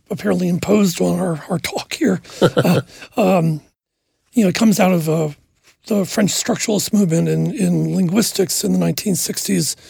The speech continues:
Speaker 2: Mm-hmm.
Speaker 1: Um, but again, it's to deal with, it refers to sort of background, uh, conditions or structures that are prior to people speaking. I mean, like,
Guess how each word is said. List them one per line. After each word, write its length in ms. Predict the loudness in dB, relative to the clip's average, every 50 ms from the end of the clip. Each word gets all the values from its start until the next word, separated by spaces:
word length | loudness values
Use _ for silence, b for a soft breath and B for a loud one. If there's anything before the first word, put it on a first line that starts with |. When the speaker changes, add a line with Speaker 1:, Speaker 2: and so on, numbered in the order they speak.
| B B
Speaker 2:
Mm-hmm. 420 | B 0 0 2 0 -2 -2 0 2
Speaker 1:
Um, 420 | 2 4 4 2 2 0 -2 -4 _ _ b b b b b -4
but 100 | -2 0
again, 360 | 2 2 4 4 4 2 0 0 -2
it's 440 | -2 -2 -2 -2 -4 -4 -6 -8 -12 _ -6
to 120 | -2 2
deal 220 | 4 4 6 6 6
with, 300 | 4 4 2 0 -4 -8
it 360 | -8 -10 -10 -8 -4 -2 0
refers 420 | 2 2 2 4 4 4 4 2 -2
to 340 | -6 -4 -2 0 0 0
sort 240 | 0 -2 -2 -2 -2
of 160 | -2 -2 -2
background, 760 | -2 -2 -2 -2 -2 0 0 2 4 4 4 4 4 2 0 -4 b b b b b b b b b b b b b _ -2
uh, 220 | 0 0 0 0 -2 -2
conditions 640 | 0 2 2 2 2 0 2 2 4 4 2 2 -2
or 60 | -2
structures 760 | -2 -2 -2 -2 -2 -2 -2 -2 0 0 0 0 0 -4 -6
that 160 | -6 -2 -2
are 80 | -2 -2
prior 380 | -2 -2 0 2 2 2 2 0
to 160 | 0 -2 -6
people 320 | -4 -4 -4 -2 -2 -2
speaking. 640 | -2 -4 -4 -2 -2 -2 0 0 2 2 2 0 -2 b b b b b b b b b b b b b -4
I 80 | -2 0
mean, 220 | 2 2 2 2 0
like, 180 | 0 -2 -4